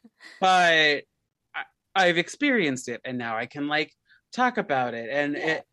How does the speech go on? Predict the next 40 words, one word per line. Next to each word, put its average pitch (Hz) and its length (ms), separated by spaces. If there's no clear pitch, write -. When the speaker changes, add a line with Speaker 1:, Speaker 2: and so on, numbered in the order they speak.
Speaker 1:
in 190 200
the 185 100
future, 190 480
if 135 80
somebody's 147 460
like, 156 220
"Do 185 120
Barry 196 280
Was 180 180
a 170 60
Lady?" 175 260
I'll 135 80
be 139 100
like, 139 220
"Don't 143 240
watch 143 260
the 131 100
movie." 127 540
Speaker 2:
<laughs> - 280
Just, - 300
just 226 200
skip. - 360
There's 185 180
a 185 40
couple 220 220
of 208 60
Speaker 1:
Just - 60
Speaker 2:
good 202 160
songs. 180 640
Lo-, 165 280
just - 260
skip. 131 300
Speaker 1:
Just, 165 220
Speaker 2:
Yeah. 87 220
Speaker 1:
just 202 180
watch 233 360
the 320 120
Virginia 220 540
O'Brien 170 680
scenes. 110 760